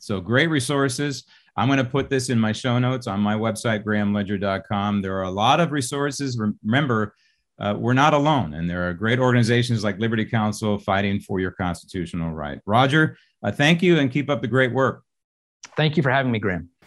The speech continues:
Speaker 1: So the resources are many. It may not seem like it, but we have a lot of resources. We have a lot of tools in the toolbox, and from time to time during this episode, we need to use them. I encountered a situation just a couple of days ago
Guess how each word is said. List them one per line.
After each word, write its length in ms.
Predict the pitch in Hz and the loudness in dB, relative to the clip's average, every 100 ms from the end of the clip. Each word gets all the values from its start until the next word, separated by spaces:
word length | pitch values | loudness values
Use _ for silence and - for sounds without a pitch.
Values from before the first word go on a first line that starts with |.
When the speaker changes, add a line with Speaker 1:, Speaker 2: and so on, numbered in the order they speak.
| - _ - | -20 _ -12
Speaker 1:
So 260 | - 160 147 | -2 0 2
the 80 | 131 | 2
resources 680 | 131 - 208 220 170 147 | 2 2 2 2 0 0
are 240 | - 131 127 | 0 0 0
many. 480 | 139 165 101 67 - | 0 0 -2 -6 -6
It 140 | 123 | -2
may 140 | 139 180 | 0 2
not 180 | 185 | 2
seem 360 | 180 - 220 233 | 2 2 4 4
like 300 | 143 107 107 | 4 0 0
it, 180 | 123 127 | -2 -2
but 80 | 123 | 0
we 160 | 131 | 0
have 200 | 135 139 | 0 0
a 40 | 127 | 2
lot 260 | 127 127 | 2 2
of 60 | 117 | 0
resources. 560 | 113 - 82 76 85 | 0 -2 -2 -6 -6
We 160 | 95 117 | -2 2
have 200 | 123 131 | 2 0
a 40 | |
lot 240 | 131 123 123 | 0 2 0
of 80 | 120 | -2
tools 400 | 131 120 113 107 | -2 0 0 0
in 60 | |
the 80 | 107 | -2
toolbox, 760 | - 104 82 82 78 110 - | -2 -4 -2 0 0 0 -2
and 240 | 104 98 92 - - - - - | -4 -6 -10 -18 -20 -20 -20 -10
from 220 | - 113 | -2 0
time 300 | 139 135 151 | 2 0 0
to 60 | 147 | -4
time 520 | 147 160 180 110 113 | -2 0 0 0 0
during 240 | 113 113 | 0 0
this 140 | 107 123 | 0 0
episode, 460 | 113 113 127 117 | 0 0 0 0
we 80 | 117 | 0
need 180 | 135 117 | 0 0
to 60 | |
use 300 | 95 110 120 | 0 0 0
them. 200 | 80 - - - - - - | -4 -14 -18 -20 -20 -20 -4
I 260 | 101 147 165 | -2 0 -2
encountered 640 | 156 131 127 147 127 123 | -4 -6 -4 -2 0 0
a 60 | 117 | 0
situation 800 | - 123 120 107 110 110 160 202 _ _ _ _ _ _ _ _ - | 0 0 0 0 0 -2 -8 -10 _ _ _ _ _ _ _ _ -10
just 460 | 90 123 123 - - | 0 0 0 -2 -6
a 80 | 120 | -2
couple 260 | 143 127 | -2 0
of 80 | 127 | 0
days 260 | 143 170 107 | 0 0 -4
ago 460 | 85 69 69 131 | -6 -6 -6 -8